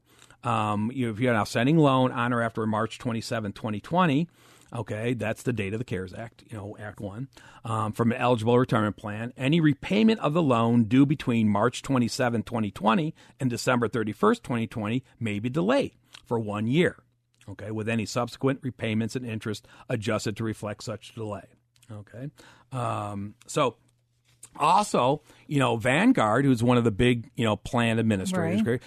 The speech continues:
Speaker 1: so they're reporting on their website, 'cause I was looking at this, that, you know, no, a lot of times you have that twenty percent mandatory federal withholding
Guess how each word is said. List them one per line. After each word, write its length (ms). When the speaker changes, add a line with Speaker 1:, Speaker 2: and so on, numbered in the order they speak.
Speaker 1:
so 180
they're 300
reporting 680
on 260
their 200
website, 640
'cause 140
I 80
was 120
looking 280
at 140
this, 260
that, 240
you 80
know, 160
no, 260
a 60
lot 200
of 40
times 380
you 160
have 220
that 180
twenty 260
percent 460
mandatory 580
federal 320
withholding 640